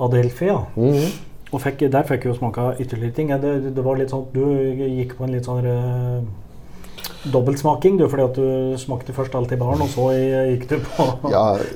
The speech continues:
Speaker 1: på seminar etterpå.
Speaker 2: Jeg fikk litt feil informasjon om hva som ble servert på seminaret, så det at jeg brukte noen bonger og fikk servert, eh, akkurat det samme i baren dagen før.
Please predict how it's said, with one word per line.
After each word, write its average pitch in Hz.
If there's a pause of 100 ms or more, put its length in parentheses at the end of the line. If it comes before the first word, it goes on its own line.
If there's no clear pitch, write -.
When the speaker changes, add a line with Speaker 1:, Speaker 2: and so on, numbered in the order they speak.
(540)
Speaker 1:
på 139
seminar 139
etterpå. 139 (320)
Speaker 2:
Jeg 104
fikk 127
litt 107
feil 110
informasjon 90
om 82
hva 95
som 98
ble 92
servert 98
på 101
seminaret, 104
så 95
det 95
at 90 (100)
jeg 92
brukte 87
noen 85
bonger 87
og 78
fikk -
servert, 82 (120)
eh, -
akkurat 123
det 98
samme 98
i 85
baren 73
dagen 73
før. -